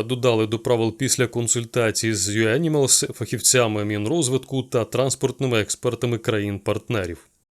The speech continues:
Зміни стосуються привезення собак, котів та інших тварин. Пасажири, які перевозять великих собак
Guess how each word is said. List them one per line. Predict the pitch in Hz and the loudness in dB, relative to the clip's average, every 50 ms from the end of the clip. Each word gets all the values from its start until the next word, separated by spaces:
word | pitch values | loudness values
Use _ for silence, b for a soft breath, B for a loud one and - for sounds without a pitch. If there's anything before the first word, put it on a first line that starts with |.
| _ _ | _ _
Зміни | - 87 92 98 151 226 247 226 | -6 -4 -2 0 0 2 2 2
стосуються | - - 170 - - 202 202 196 - 156 | 2 2 2 2 2 4 4 2 2 0
привезення | - 131 131 139 143 127 139 131 127 117 | 0 -2 0 0 0 2 2 2 2 2
собак, | - - 127 117 113 127 160 - - - - | 2 2 2 2 2 0 -2 -2 -4 -6 -4
котів | - 120 113 - 147 165 160 147 | -4 -4 -2 -2 -4 -6 -6 -2
та | - 131 | 0 0
інших | 123 - 127 127 139 139 - - 127 - - | 0 0 0 -2 -2 -2 -2 -4 -4 -6 -6
тварин. | - - 120 127 120 104 90 78 73 - _ _ _ _ _ | -6 -2 0 2 2 2 0 -2 -6 -12 _ _ _ _ _
Пасажири, | - 123 - 147 131 175 202 165 139 | -6 -2 -2 0 0 0 2 2 2
які | 123 - - 139 | 2 2 0 -2
перевозять | - - - 123 127 139 131 117 120 113 - - - | -2 -2 -2 0 2 2 4 4 4 2 0 -2 -4
великих | 110 131 143 139 127 - - 117 - - | -2 0 2 2 2 2 0 -2 -2 0
собак | - 120 101 98 101 107 123 - - | -2 -2 0 0 0 -2 -2 -4 -10